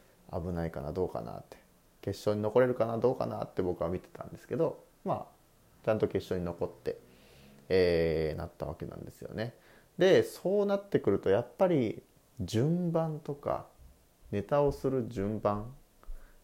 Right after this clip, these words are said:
まあ、そのおいでやすさんとかが持っていった後にネタをしても、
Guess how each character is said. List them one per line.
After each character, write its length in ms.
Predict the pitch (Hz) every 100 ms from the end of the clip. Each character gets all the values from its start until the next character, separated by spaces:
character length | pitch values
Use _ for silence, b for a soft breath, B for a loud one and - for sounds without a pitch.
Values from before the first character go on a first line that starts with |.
| -
ま 80 | 95
あ、 20 |
そ 120 | 104
の 140 | 101 113
お 100 | 135
い 60 |
で 60 | 139
や 140 | 131
す 140 | 131 -
さ 140 | 87
ん 80 | 80
と 80 | 76
か 100 | -
が 200 | 101 82
持 180 | 87 110
っ 60 | - - -
て 120 | 156
い 80 | 151
っ 20 | - -
た 160 | 98 92
後 220 | - 151
に 280 | 120 110 95
ネ 120 | 90
タ 160 | 92
を 100 | 95
し 120 | 95 -
て 160 | 104
も、 360 | 95 95 82